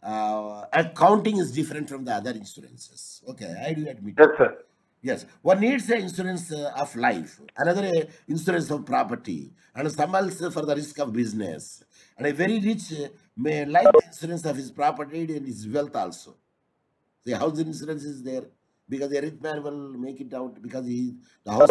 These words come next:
Speaker 1: cost you three crores, he made it. So that's why if anything happened, like the fire accident will happen to the house and he will climb it. So naturally, if the more conditions are put it over there, more riders are there.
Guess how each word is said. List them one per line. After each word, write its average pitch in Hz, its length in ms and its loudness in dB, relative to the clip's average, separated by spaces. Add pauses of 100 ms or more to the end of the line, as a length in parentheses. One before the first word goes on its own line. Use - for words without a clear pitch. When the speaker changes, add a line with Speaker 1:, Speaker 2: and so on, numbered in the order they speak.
Speaker 1:
cost 135 260 -6
you 143 80 -6
three 147 200 -4
crores, 131 340 -8
he 127 120 0
made 123 220 -2 (180)
it. - 60 -20 (240)
So 131 120 -6
that's 120 260 -4
why 147 80 -2
if 139 180 -6
anything 131 800 -4
happened, 131 580 2 (180)
like 120 260 -2
the 123 80 -2
fire 139 260 0
accident 135 420 -6
will 127 120 -2
happen 123 300 -4
to 139 60 -10
the 120 100 -6
house 120 240 -4
and 107 160 -6
he 123 60 0
will 120 120 -4
climb 127 340 -4
it. 123 220 -8 (300)
So 135 160 -6
naturally, 131 640 -4 (220)
if 120 180 -2
the 120 240 0 (200)
more 151 220 2
conditions 156 540 -2
are 147 140 0
put 135 160 -10
it - 140 -16
over 127 200 0
there, 135 160 -2
more 135 240 -2
riders 143 400 -2
are 117 160 0
there. 95 320 -10